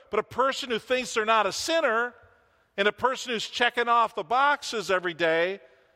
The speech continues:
then they're not the type that can have much mercy.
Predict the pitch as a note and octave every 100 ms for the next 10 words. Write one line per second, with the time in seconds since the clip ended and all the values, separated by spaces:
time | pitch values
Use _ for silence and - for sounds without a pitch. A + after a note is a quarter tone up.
0 | _ - F#3+ G#3 A3+ A3 A3 G3 F3+ G3
1 | F#3+ F#3 F#3 F3+ D#3+ E3 D#3+ - D3+ -
2 | D3 C#3 - F2+